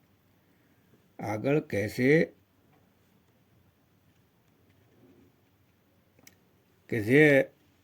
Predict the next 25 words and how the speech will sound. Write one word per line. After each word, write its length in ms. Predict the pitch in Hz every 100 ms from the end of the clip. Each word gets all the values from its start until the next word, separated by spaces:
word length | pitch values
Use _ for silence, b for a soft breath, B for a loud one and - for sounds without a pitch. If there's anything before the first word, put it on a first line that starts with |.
| _
ઘરની 380 | 117 127 147 156
વાત 320 | 127 120 -
કરું 220 | 139 190
છું, 340 | - 113 127 - 92 95
જે 200 | 127 143
સતલોકની 680 | - - 107 139 156 156 147
વાત 340 | 143 131 -
કરું 260 | 151 190 185
છું, 380 | - 123 160 120
જે 180 | 131
અખંડ 480 | - 123 - 147 170
લોકની 440 | 156 123 120 117 117
વાત 360 | 113 110 -
કરું 280 | - 185 202
છું, 500 | 196 117 127 147 - _ b b b b b b -
ત્યાં 420 | 117 123 147 131
જવા 320 | 120 120 117
માટે 840 | 120 147 175 117 120 135 151 165 - _ -
તમારે 560 | 120 139 143 147 151
એક 460 | 147 127 139 151 -
ડગલું 680 | 101 95 110 120 185 208 -
પણ 280 | 123 117 - _ _ _ _ _ _ _ -
પગથી 540 | 151 165 - - 143
ચાલવાનું 720 | 139 107 104 101 104 110 120
નથી 400 | 123 135 135 92